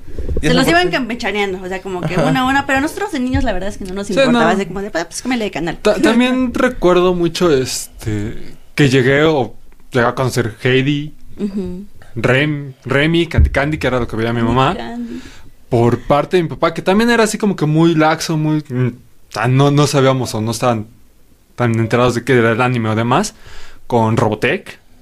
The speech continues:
Speaker 3: y Mazinger Z, por parte de mi papá. Ya fue hasta la secundaria, creo que dos mil seis, que es, estaba en segundo, que ya empecé a consumirlo de manera más asidua y ya más consciente de, "Ah,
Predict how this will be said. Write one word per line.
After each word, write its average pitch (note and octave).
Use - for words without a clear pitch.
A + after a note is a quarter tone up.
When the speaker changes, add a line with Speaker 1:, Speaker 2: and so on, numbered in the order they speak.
Speaker 3:
y B2
Mazinger A#2
Z, A2+
por -
parte G#2+
de G#2
mi G2
papá. G#2+
Ya B2+
fue C3+
hasta C3+
la G#2+
secundaria, B2+
creo A2+
que G#2+
dos G#2+
mil A2
seis, -
que C3+
es, -
estaba B2
en A#2+
segundo, D#3+
que B2+
ya A2+
empecé B2
a A2+
consumirlo B2
de B2+
manera G#2+
más A#2
asidua C3
y D#3+
ya A#2
más A2+
consciente A#2
de, G#2+
"Ah, A#2